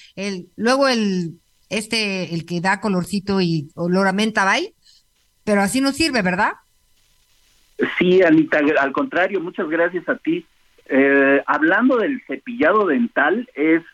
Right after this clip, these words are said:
Speaker 2: eh, algo que a veces desconocemos, pero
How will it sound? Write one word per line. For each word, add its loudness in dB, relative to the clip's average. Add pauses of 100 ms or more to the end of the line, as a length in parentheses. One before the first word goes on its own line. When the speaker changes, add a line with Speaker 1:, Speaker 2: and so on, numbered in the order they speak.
(220)
Speaker 2:
eh, 4 (880)
algo 0
que 0
a 2
veces -2
desconocemos, 2 (360)
pero 4